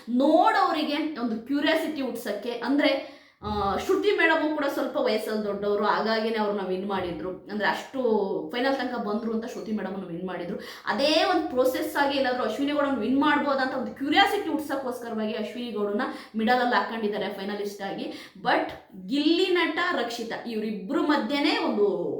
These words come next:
ಆ, ವಿನ್ನಿಂಗ್ ವಾರ್ ಇರೋದೇ ಇವರಿಬ್ರು ಮಧ್ಯೆ, ರಕ್ಷಿತಾ ಮತ್ತೆ ಗಿಲ್ಲಿ ನಟ ಇವರಿಬ್ರು ಮಧ್ಯೆನೇ ಒಂದು ವಿನ್ನಿಂಗ್ ವಾರ್ ಇದೆ.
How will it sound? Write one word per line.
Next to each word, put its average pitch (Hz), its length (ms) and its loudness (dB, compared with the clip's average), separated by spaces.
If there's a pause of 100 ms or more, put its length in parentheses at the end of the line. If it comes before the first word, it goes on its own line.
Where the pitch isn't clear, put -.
(140)
ಆ, 185 360 -2
ವಿನ್ನಿಂಗ್ 330 580 4
ವಾರ್ 262 360 4
ಇರೋದೇ 302 280 2
ಇವರಿಬ್ರು 214 400 -4
ಮಧ್ಯೆ, - 560 -12
ರಕ್ಷಿತಾ 208 460 -6
ಮತ್ತೆ - 460 -2 (720)
ಗಿಲ್ಲಿ 277 220 2
ನಟ 220 320 0
ಇವರಿಬ್ರು 226 380 2
ಮಧ್ಯೆನೇ 277 380 0
ಒಂದು 214 280 0
ವಿನ್ನಿಂಗ್ 233 400 0
ವಾರ್ 202 220 2
ಇದೆ. 214 460 -2